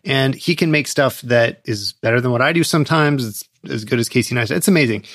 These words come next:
Anyway, everybody isn't gonna learn to edit like that. And most of all, everybody's not gonna start spending that much time on their stories to shoot on a big camera, download all the footage, edit it, upload it.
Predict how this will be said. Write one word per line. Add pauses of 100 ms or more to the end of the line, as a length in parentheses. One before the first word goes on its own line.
(240)
Anyway,
everybody
isn't
gonna
learn
to
edit
like
that.
And
most
of
all,
everybody's
not
gonna
start
spending
that
much
time (120)
on
their
stories (360)
to
shoot
on
a
big
camera,
download
all
the
footage, (400)
edit
it,
upload
it.